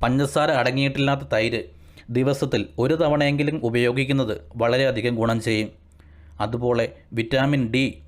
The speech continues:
വായ്നാറ്റത്തിന് വളരെ നല്ല ഒരു പരിഹാരമാണ്. ഇത് വായിലുള്ള അഴുക്ക് ബാക്ടീരിയകളുടെ വളർച്ച തടയുന്നു.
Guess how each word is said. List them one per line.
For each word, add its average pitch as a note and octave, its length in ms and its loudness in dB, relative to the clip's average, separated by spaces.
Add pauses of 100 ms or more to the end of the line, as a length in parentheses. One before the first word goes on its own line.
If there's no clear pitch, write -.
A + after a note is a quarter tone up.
(140)
വായ്നാറ്റത്തിന് A#2+ 720 0 (160)
വളരെ A#2+ 260 2
നല്ല C#3 220 0
ഒരു B2+ 220 0
പരിഹാരമാണ്. A2 680 0 (680)
ഇത് A#2+ 120 -2 (220)
വായിലുള്ള A#2+ 560 0 (500)
അഴുക്ക് C#3+ 340 0
ബാക്ടീരിയകളുടെ A#2+ 720 0
വളർച്ച A#2 340 2
തടയുന്നു. A2+ 480 0